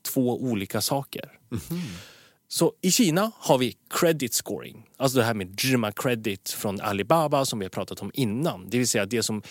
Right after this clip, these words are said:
Speaker 1: eh, möjliggör fintechbolag att kunna utvärdera konsumenter för att ge dem snabbare tjänster eller lägre räntor eller vad det kan vara.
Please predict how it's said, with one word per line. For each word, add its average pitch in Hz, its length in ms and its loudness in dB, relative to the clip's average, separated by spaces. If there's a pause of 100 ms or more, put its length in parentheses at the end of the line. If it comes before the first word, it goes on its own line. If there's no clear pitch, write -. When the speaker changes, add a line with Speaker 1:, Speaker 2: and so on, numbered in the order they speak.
(280)
Speaker 1:
eh, 90 200 -6
möjliggör 101 800 0
fintechbolag 131 1200 -2
att - 160 -6
kunna 110 180 -2
utvärdera 98 500 -2
konsumenter 160 800 0
för 135 120 -4
att 101 120 -8
ge 98 60 -4
dem 95 100 -4
snabbare 95 380 -4
tjänster 127 600 0
eller 104 300 -2
lägre 92 380 -4
räntor 120 520 0
eller 98 100 -2
vad 95 140 -6
det - 80 -10
kan 98 180 -6
vara. 139 280 -2